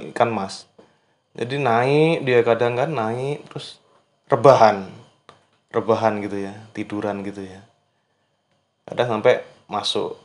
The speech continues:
kasar gitu ya. Itu nila yang besar biasanya begitu makannya. Mirip, mirip ikan mas atau tombro.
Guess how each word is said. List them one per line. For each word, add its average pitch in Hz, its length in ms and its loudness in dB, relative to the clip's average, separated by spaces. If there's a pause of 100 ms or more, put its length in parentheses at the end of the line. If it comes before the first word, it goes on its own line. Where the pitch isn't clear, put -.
(440)
kasar 107 480 0
gitu 104 160 -6
ya. 98 240 -6
Itu 135 400 -10
nila 120 320 0
yang 113 80 -6
besar 113 320 -2
biasanya 107 240 -6
begitu - 400 -14
makannya. 95 400 -16 (1120)
Mirip, 120 460 -6
mirip 117 400 -6
ikan 107 160 -4
mas 107 320 -8
atau - 240 -12
tombro. 92 680 -12